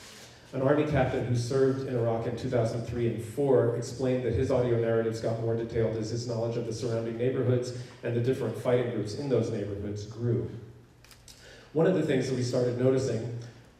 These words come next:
uh, is we could tell if a police station was being hit or if they were shooting at the government building downtown or if it was at the propane distribution spot or wherever,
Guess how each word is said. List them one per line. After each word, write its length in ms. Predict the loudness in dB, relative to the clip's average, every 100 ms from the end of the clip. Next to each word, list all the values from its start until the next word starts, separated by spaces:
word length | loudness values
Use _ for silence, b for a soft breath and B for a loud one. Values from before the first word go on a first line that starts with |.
| -2
uh, 280 | 2 2 2
is 280 | 0 -2 -2
we 140 | -2
could 180 | -2 -2
tell 380 | 0 2 2 2
if 100 | -2
a 60 |
police 340 | 0 2 2 0
station 380 | 0 0 0 -2
was 140 | -2
being 240 | -2 -2 -2
hit 340 | 0 0 0
or 100 | 0
if 120 | 0
they 100 | 0
were 120 | 0
shooting 320 | 0 0 0 0
at 200 | -2 -2
the 80 |
government 400 | 0 0 0 0
building 240 | 0 0 0
downtown 680 | 0 0 0 0 0 0 0
or 120 | 0
if 100 | 0
it 160 | 0 0
was 160 | 0
at 100 | 0
the 80 | -2
propane 520 | -2 -2 0 0 0
distribution 580 | -2 -4 -4 -2 -2 -4
spot 340 | -6 -2 0 0
or 120 | 2
wherever, 500 | 4 4 4 0